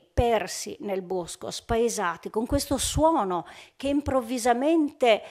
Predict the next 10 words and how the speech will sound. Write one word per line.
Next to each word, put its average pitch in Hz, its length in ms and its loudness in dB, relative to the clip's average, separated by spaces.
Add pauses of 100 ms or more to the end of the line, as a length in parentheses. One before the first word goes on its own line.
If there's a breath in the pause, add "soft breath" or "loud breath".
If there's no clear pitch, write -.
(160 loud breath)
l'orchestra, 233 1080 0
mm, 202 380 -6
ci - 200 -8
contagia 220 760 -4
dicendoci 214 920 -4 (300 loud breath)
quanto 302 500 2
sia 240 220 0
brutto 220 680 -2
essersene 220 640 -4
andati 202 560 -6